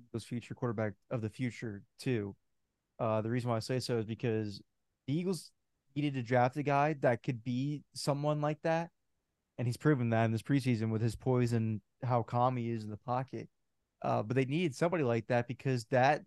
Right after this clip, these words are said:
Jalen Hurts contract's gonna kick in. And just like when Carson Wentz's contract got big, the Eagles couldn't afford to go after, like, the Nick Foles type backup quarterback. They had to get Josh McCown at the age of forty, have Nate Sudfeld be the, and also as a backup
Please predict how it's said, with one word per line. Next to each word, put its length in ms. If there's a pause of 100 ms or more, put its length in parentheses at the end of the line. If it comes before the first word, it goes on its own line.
(140)
Jalen 220
Hurts 180
contract's 360
gonna 120
kick 240
in. 280 (640)
And 140
just 180
like 140
when 180
Carson 400
Wentz's 280
contract 460
got 260
big, 200
the 80
Eagles 200
couldn't 260
afford 380
to 80
go 180
after, 300
like, 100
the 80
Nick 260
Foles 240
type 220 (160)
backup 340
quarterback. 360
They 80
had 100
to 160
get 160
Josh 280
McCown 280
at 60
the 80
age 100
of 100
forty, 380 (400)
have 140
Nate 180
Sudfeld 460
be 80
the, 160 (220)
and 140
also 320
as 120
a 60
backup 420